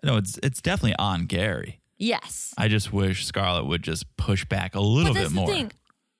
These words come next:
Speaker 2: I don't think she feels comfortable.
Speaker 1: Maybe
Speaker 2: I don't
Speaker 1: not.
Speaker 2: think
Speaker 1: Maybe not.
Speaker 2: And that's okay. Like, he should dial back.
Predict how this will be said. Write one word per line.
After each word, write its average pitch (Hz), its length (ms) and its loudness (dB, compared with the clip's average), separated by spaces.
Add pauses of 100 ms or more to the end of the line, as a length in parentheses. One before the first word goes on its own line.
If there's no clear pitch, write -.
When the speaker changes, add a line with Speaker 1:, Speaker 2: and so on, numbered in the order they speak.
(240)
Speaker 2:
I 320 140 -2
don't 339 300 -4
think 339 280 -10
she - 220 -6
feels 339 380 -6
comfortable. 262 760 -8 (600)
Speaker 1:
Maybe 117 220 4
Speaker 2:
I - 20 2
don't 415 120 4
Speaker 1:
not. - 80 4
Speaker 2:
think 370 240 -2 (340)
Speaker 1:
Maybe 143 200 4
not. 101 240 4 (540)
Speaker 2:
And 349 140 0
that's 370 180 0
okay. 370 720 -2 (500)
Like, 269 120 -4
he 262 300 -4
should 381 240 -2
dial 262 380 -2
back. 247 300 -4